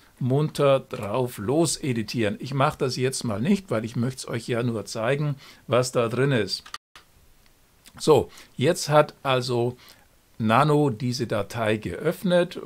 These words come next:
Die ist nicht super groß, aber ihr seht hier, worauf es ankommt. Es sind hier verschiedene Bereiche, die sind auch mit einem Leerzeichen versehen, äh, damit man sie besser unter-, äh, Leerzeile natürlich,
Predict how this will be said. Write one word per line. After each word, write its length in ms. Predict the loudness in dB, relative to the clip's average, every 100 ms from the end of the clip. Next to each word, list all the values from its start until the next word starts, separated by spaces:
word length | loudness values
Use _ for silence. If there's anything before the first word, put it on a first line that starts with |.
| -8 -10 -14 -8
Die 140 | -6 -4
ist 300 | -2 0 0
nicht 220 | 0 0
super 460 | -2 -2 -2 -2
groß, 520 | -2 0 2 2 0 -10 -20 -20 _
aber 440 | -6 0 0 0
ihr 140 | 0 0
seht 320 | 2 0 2
hier, 200 | 2 4
worauf 340 | 4 4 4
es 120 | 4 0
ankommt. 640 | 2 0 0 -4 -6 -10 -18 -20 -12
Es 220 | -6 -4 -2
sind 180 | -4
hier 240 | -2 0 0
verschiedene 580 | 0 -4 -4 -2 -2 -2
Bereiche, 720 | -4 -2 0 2 6 6 4 -4 -20 -16 -10
die 100 | -6
sind 280 | -2 -2
auch 180 | 0 0
mit 240 | -2 -4 -4
einem 300 | -4 -4 -4
Leerzeichen 720 | -2 -2 2 2 2 0 -4
versehen, 720 | -2 -2 0 2 4 2 0 -8 -20 -20 -20 -20 _
äh, 240 | 0 2 4
damit 340 | 4 2 2
man 140 | 0 -2
sie 160 | -2
besser 680 | 0 2 2 4 4 4 0 _ -4
unter-, 720 | -2 0 2 4 4 2 0
äh, 160 | -2 -4 -6 -12 -16 -6
Leerzeile 640 | -2 0 2 6 6 8
natürlich, 540 | 4 4 2 2 0